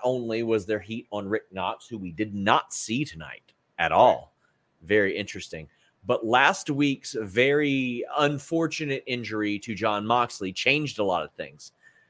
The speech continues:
Uh, Alex, there was someone ready to come out and challenge Jon Moxley. I don't know who it was. Uh, it's a non-A E W name. I was,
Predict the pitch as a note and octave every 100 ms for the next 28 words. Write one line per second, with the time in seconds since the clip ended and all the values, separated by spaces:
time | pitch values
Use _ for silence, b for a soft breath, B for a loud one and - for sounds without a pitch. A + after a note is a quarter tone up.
0 | _ - G2 - F3 B3 - B3 G#3 -
1 | A#3 F#3 C3 A2+ A#3 C4 - G3 - G#3+
2 | F#3 E3 F#3+ B2 - - D3 C3+ - F3+
3 | F#3 D3+ A#2+ A2 C3 A#2 B2+ C#3 - F#2
4 | C3 F3 D#3+ C3+ G2 A2+ F#2+ F2 E2 b
5 | b b - G2+ G#2 G#2+ A2+ A2 B2+ D#3
6 | F3 F3 D3+ D3 - C#3 C#3 C3+ C3+ B2
7 | A#2 A#2 A#2 F#2 A#2+ C#3+ C#3 A2 -